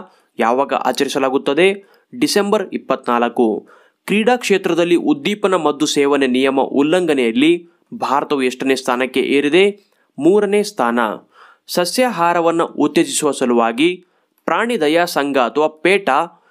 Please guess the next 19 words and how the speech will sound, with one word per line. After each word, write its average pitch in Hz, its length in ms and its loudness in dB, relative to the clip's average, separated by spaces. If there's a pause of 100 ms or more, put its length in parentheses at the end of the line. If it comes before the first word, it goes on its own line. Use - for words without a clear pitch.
(200)
ಪ್ರತಿ 208 280 -2
ವರ್ಷ 208 280 0
ನೀಡುವಂತಹ 143 680 0 (220)
ಅತ್ಯಂತ 214 480 -2
ಸುಂದರ 170 440 0
ಸಸ್ಯಾಹಾರಿ 139 680 -2
ಪ್ರಶಸ್ತಿ 139 460 -4
ಎರಡ್ 120 160 2
ಸಾವಿರದ 117 360 -2
ಇಪ್ಪತ್ತೊಂದನ್ನ 139 720 -2 (520)
ಯಾರಿಗೆ 127 320 0
ನೀಡಲಾಗಿದೆ? 135 760 2 (380)
ಬಾಲಿವುಡ್ 151 540 -2
ತಾರೆಗಳಾದ 135 760 0 (320)
ಭೂಮಿ 175 340 2
ಪಡ್ನೇಕರ್ 165 840 -2
ಮತ್ತು - 220 0
ಅಕ್ಷಯ್ 202 460 -2
ಕುಮಾರ್. 123 380 0